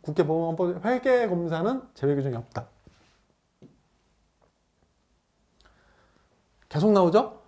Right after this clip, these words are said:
선거관리위원회 임기를 구 년으로 변경하려면 헌법 개정이 필요하다. 맞죠? 왜냐면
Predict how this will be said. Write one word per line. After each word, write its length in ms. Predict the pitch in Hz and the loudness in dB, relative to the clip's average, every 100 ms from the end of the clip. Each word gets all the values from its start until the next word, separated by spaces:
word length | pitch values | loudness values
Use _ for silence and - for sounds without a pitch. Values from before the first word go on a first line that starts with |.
| _ | _
선거관리위원회 760 | - 277 277 262 247 226 208 208 | -4 2 6 8 6 4 2 2
임기를 600 | 175 185 202 214 214 247 | 2 2 2 2 2 0
구 160 | 247 175 | -2 -2
년으로 380 | 214 202 202 190 | 2 2 2 2
변경하려면 520 | 156 175 190 180 185 | 2 0 2 0 0
헌법 340 | 226 226 247 | 0 2 4
개정이 400 | 214 185 180 180 | 2 2 2 0
필요하다. 460 | 180 185 160 113 113 _ _ _ _ _ _ _ _ _ | -2 -4 -4 -6 -10 _ _ _ _ _ _ _ _ _
맞죠? 400 | 123 120 143 170 147 | -6 -2 -2 -2 -4
왜냐면 500 | 143 170 196 254 | -4 0 -2 -4